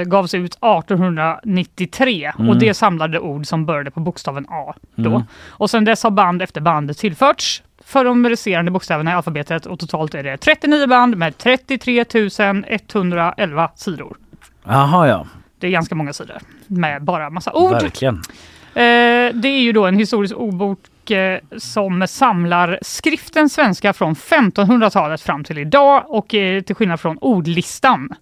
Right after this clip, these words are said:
Speaker 2: Mm.
Speaker 1: eh, Svenska Akademins ordlista, så, eh, där är det ju bara, eh, b-, eh, ordet stavning och böjning. Det här är också vad ordet används
Speaker 2: Just det.
Speaker 1: som.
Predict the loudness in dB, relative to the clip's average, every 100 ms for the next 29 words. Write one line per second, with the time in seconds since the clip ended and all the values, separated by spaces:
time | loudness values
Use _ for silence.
0 | _ 2 2 2 -2 -12 -6 -4 -2 -2
1 | -4 -6 -8 -8 -6 -4 -4 -4 -8 -10
2 | -12 -8 -8 -8 _ -6 -4 -4 -6 -8
3 | -2 2 2 0 -2 0 0 0 -2 -6
4 | _ -8 -6 -8 -10 -12 -12 -10 -10 -8
5 | -8 -8 -8 -8 0 2 4 2 -2 2
6 | 2 2 0 0 -4 -16 _ _ 0 2
7 | 2 -2 -6 -10 -8 -6 -6 -6 -12 -14
8 | _ -8 0 0 2 0 -2 -2 -2 -2
9 | -2 -2